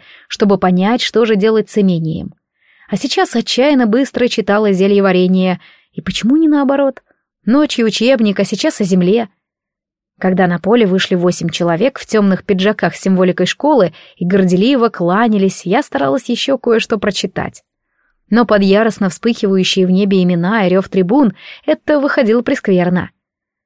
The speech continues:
Смешанные четверки первого и второго курсов, как оказалось, пользовались популярностью. Вчерашний финал третьекурсников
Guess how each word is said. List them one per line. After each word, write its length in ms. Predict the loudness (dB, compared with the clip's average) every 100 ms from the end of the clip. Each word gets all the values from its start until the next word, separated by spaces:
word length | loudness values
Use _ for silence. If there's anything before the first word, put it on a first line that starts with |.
| _
Смешанные 500 | -4 -2 0 0 -2
четверки 520 | -4 -4 -2 -2 -4
первого 540 | -8 -2 -2 0 -2 -2
и 80 |
второго 380 | -2 -2 0 -2
курсов, 480 | -2 -4 -2 -2 -4 -14 -20 -8
как 200 | -6 -4
оказалось, 680 | -2 -2 0 0 0 0
пользовались 500 | -2 -2 0 0 -2
популярностью. 920 | -4 -2 2 2 0 -4 -8 -10 -12 -12 _ _ _ _ _ -14
Вчерашний 560 | -2 2 2 2 -2
финал 340 | 0 0 0 0
третьекурсников 920 | -2 -4 -6 -4 -4 -4 -6 -8